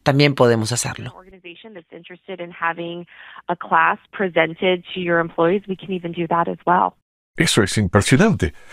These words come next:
Speaker 3: especialmente el hecho de poder unirnos desde cualquier lugar, como por ejemplo desde nuestros teléfonos, computadoras, donde quiera que sea.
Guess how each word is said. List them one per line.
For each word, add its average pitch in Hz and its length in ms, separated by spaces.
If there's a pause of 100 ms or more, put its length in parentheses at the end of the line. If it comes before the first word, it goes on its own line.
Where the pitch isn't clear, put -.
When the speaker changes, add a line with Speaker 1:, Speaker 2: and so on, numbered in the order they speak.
Speaker 3:
especialmente 226 720
el 90 80
hecho 117 260
de 92 140
poder 98 260
unirnos 110 640
desde 147 540
cualquier 151 580
lugar, 117 400 (380)
como 92 480
por 104 120
ejemplo 98 360
desde 87 400
nuestros - 400
teléfonos, 123 680
computadoras, 95 960 (340)
donde 175 220
quiera 254 220
que - 100
sea. - 400